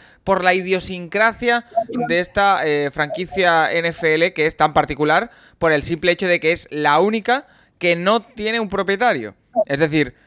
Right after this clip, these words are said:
no es una franquicia que tenga un único propietario, sino que son, eh, diferentes socios, eh, de, de la franquicia, al más puro estilo europeo de club de fútbol,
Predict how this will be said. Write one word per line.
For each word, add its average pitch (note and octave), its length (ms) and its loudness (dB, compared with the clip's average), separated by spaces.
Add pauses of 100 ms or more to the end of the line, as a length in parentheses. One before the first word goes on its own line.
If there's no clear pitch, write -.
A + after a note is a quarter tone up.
(120)
no G#3 320 0
es A3 420 -2
una F#3 400 2
franquicia E3 480 -4
que C3+ 80 -4
tenga D3+ 300 -2
un G3+ 220 -2
único G#3 340 0
propietario, G#3 500 2
sino A3 240 -6
que G#3+ 120 -6
son, G#3+ 280 -2 (400)
eh, C#3+ 480 0 (100)
diferentes E3+ 580 -4
socios, F3+ 540 -2 (320)
eh, A2+ 460 -6
de, A#2+ 240 -2
de B2+ 140 -4
la C3 100 -2
franquicia, D3 400 -6
al D#3 80 2
más D#3+ 160 -2
puro F3 180 -6
estilo E3+ 340 -2
europeo D#3+ 540 2
de D#3 120 0
club D3+ 180 -8
de D#3 100 0
fútbol, F3 420 -6